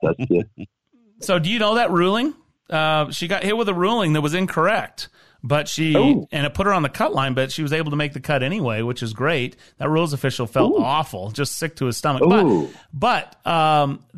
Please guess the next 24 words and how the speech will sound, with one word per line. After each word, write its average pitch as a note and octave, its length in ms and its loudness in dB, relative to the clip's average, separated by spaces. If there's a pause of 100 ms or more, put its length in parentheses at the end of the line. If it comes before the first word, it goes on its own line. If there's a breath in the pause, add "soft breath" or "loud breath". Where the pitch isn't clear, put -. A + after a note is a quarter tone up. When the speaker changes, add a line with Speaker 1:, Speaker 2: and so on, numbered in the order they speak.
(200)
Speaker 2:
let F#3+ 140 0
me C4 100 2
ask C4+ 260 0
you. B2+ 80 0
So D3 140 0
here's G3 160 2
the, G3+ 260 -6
here's F#3+ 140 0
the G3 60 -8
setup G3+ 420 -2
with C#3 180 0
Annika. D3+ 460 -2 (440 soft breath)
She F3 260 -2
hit F#3 160 4
it G3+ 80 2
up F#3+ 100 0
against F#3 380 -2
a F#3 40 0
fence, - 800 -4 (380)
but D3+ 140 0
it - 20 0
was D3+ 160 0
in G3+ 160 2
bounds. E3 600 -2